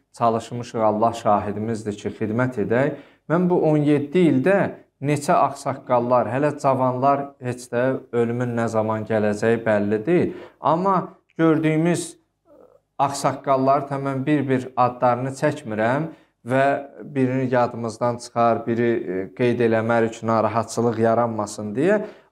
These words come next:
Amma nə qədər ağsaqqallar ki var, bu on yeddi ilin ərzində dünyasını dəyişib. Və yaş məsələsi də bu cürdür. Biz bunları niyə qeyd eləyirik?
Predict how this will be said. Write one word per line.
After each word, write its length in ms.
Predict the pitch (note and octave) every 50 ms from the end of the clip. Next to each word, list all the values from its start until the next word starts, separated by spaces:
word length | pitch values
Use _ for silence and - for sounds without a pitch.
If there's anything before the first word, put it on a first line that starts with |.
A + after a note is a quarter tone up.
| _ -
Amma 500 | E3+ G#3 A#3 A#3+ A#3 F3+ B2 - - - _ _ _ _
nə 380 | D#3 D3+ D3 C#3+ D3+ F3 G3+ G#3+ -
qədər 380 | G#3 F#3+ E3+ F3+ E3 D#3+ - -
ağsaqqallar 960 | D3 D3 - - - D#3 C3+ - - - D3 C#3 C#3 D3 E3 F3 E3+ - -
ki 160 | - D3+ C3
var, 280 | C3+ C3+ F3 - - - - _ _ _ -
bu 120 | C#3+ C#3+
on 160 | D3 D3 D3
yeddi 520 | C#3+ C3+ C3 C3+ C3+ C3 - - D#3+ D#3+ C#3+
ilin 160 | B2+ B2 B2 B2
ərzində 640 | A#2+ A#2 A2+ G#2+ - - A#2+ A#2+ A#2 A#2 C#3+ D3 C#3+ C#3+ - - - _ _ _ _ -
dünyasını 680 | B2+ A#2+ A2+ A2+ A2 G#2+ G#2+ G#2+ - C3 B2+ A#2 G2
dəyişib. 460 | F#2+ F2+ E2 - - - - - - - _ _ _ _ _ _ -
Və 240 | C3 D3 E3+ F3+ F3+ F3 - - - - _ _ _ _ _ _ _ _ _ _ _ _ _ _ _ _ _ _ _ _ _
yaş 600 | D#3 D3+ E3+ G#3 A3 G#3+ G#3+ - - - - _ -
məsələsi 640 | D3+ D#3+ D#3 - - E3+ E3+ F3+ F#3 F3+ F3+ - G#3 F3+
də 100 | F#3 D#3 D3
bu 120 | C#3 C3
cürdür. 300 | A2+ A#2 A2 G2+ - G#2 G#2
Biz 200 | C#3+ D#3+ D#3 D#3+
bunları 380 | - D#3 D#3 D#3 D3+ D3+ F3 F3+
niyə 240 | E3+ E3+ E3+ D#3+ C3+ -
qeyd 260 | C3 G#2+ G#2 G2+ G#2+
eləyirik? 580 | G#2 G2+ G2+ G2+ G2+ A2 D#3 F3+ E3 - -